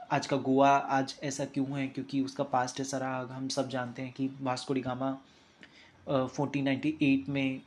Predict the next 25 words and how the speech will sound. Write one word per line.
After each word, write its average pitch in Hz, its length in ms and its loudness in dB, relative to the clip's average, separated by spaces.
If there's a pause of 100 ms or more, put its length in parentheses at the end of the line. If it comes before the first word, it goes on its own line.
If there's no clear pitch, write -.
(260)
इंडिया 139 280 4
में 135 120 2
आते 120 260 -2
हैं, 135 220 -6
गोवा, 131 500 4
कोचिन 131 380 -2
बा-, 131 300 -4
जैसी 135 320 -4
जगहों 120 320 -4
पे, 127 200 -10 (760)
पुडुचेरी 151 460 6
पे 143 340 0 (240)
फ्रेंच 139 340 4
का 139 180 6
कब्जा 135 380 0
रहा। 127 240 0
तो 170 280 -2
इस 165 120 -2
तरह 170 180 2
से 170 120 -4
हम 175 140 -2
बाकी, 160 460 2 (320)
you 165 100 4
know, 226 140 0 (840)
अ, 139 320 8